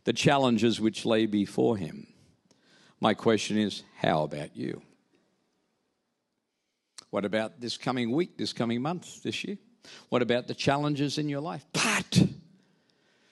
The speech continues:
unfortunately, people give up on the journey moving forward to what they're believing for because of the current circumstances in which they face.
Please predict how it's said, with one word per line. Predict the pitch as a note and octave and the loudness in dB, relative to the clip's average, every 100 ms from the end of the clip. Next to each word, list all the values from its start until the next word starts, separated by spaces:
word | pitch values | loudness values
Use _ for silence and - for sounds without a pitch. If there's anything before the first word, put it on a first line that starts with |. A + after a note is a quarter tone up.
| _ - | _ -10
unfortunately, | B2+ - F3 D#3+ - A2+ A2 | -6 0 2 2 -2 0 0
people | G#2+ C#3+ C3+ C3 | 2 0 0 -4
give | A#2+ A2+ | -4 -2
up | A#2 G#2+ | -2 -2
on | A2 | -2
the | G2+ | 0
journey | F#2+ A#2 A2+ | 2 2 2
moving | G#2+ G#2 G2+ G2+ | 2 2 0 -4
forward | - A#2 A2 G#2 | -2 0 0 0
to | - | 0
what | F#2+ A2 - | 0 -2 -2
they're | F#2+ | -4
believing | D#2+ G#2 A2 G2+ F#2+ | 0 0 2 0 -4
for | - F#2+ | -4 -6
because | F#2+ G2 - G#2 - | -4 -8 -6 -6 -6
of | F#2 | -10
the | E2+ | -12
current | - - A2+ A#2+ | -8 -4 -4 -4
circumstances | - G#2 G2 G2+ F#2+ - G#2+ G2+ G2+ E2+ | -4 -4 -4 -6 -8 -6 -6 -6 -8 -8
in | F#2+ | -8
which | F#2+ - | -8 -12
they | G#2+ | -14
face. | - - E2+ - | -14 -16 -18 -18